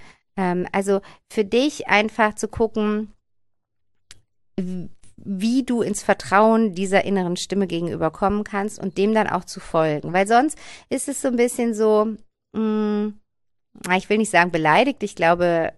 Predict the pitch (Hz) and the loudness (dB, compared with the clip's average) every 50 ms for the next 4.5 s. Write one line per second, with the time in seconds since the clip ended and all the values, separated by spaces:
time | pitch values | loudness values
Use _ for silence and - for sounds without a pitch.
0 | _ - - - - 165 165 165 165 170 165 160 160 180 - _ - - - - | _ -10 -10 -8 -4 -2 -2 -2 -2 -2 -4 -4 -4 -6 -8 _ -20 -20 -20 -20
1 | _ _ _ _ - 170 175 - - - - - - 180 180 180 175 - - - | _ _ _ _ -6 -6 -6 -6 -10 -16 -18 -10 -6 -6 -6 -6 -8 -10 -8 -8
2 | 180 - - 185 185 165 160 165 180 180 180 185 190 190 180 170 170 165 165 170 | -6 -6 -4 -4 -2 0 2 2 2 0 0 -2 -2 -2 -2 -2 -2 0 2 4
3 | 180 190 190 220 - - - - 214 - - - 185 202 208 - - 254 - - | 4 4 2 0 -4 -6 -6 -6 -6 -4 -4 -2 -2 -2 -2 -4 -6 -8 -8 -8
4 | 208 202 202 208 - - 196 190 175 104 | -4 -4 -4 -4 -2 -2 -4 -4 -4 -8